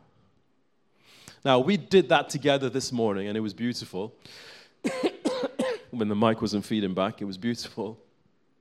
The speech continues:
But I think sometimes we can miss some of the things that, that Jesus was communicating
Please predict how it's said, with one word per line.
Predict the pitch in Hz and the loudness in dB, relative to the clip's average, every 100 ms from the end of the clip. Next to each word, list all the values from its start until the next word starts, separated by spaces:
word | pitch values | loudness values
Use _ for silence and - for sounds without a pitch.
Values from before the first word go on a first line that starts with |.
| _ _ _ - - - _ _ _ _ _ _ _ _ | _ _ _ -20 -20 -20 _ _ _ _ _ _ _ _
But | 139 151 | 4 4
I | |
think | 147 233 226 | 6 6 6
sometimes | 214 190 185 165 139 | 4 4 4 2 2
we | 147 | 0
can | 156 147 151 | 2 2 2
miss | 196 - | 4 4
some | - 175 | 4 0
of | 165 | -2
the | 139 | -4
things | 135 175 165 147 120 | -4 0 0 0 0
that, | 127 - - _ - | -2 -2 -10 _ -2
that | 120 | -2
Jesus | - 156 156 143 | 2 0 0 -4
was | 131 | -6
communicating | - 147 143 151 156 151 127 117 117 98 | -2 0 0 0 0 -2 -4 -4 -6 -6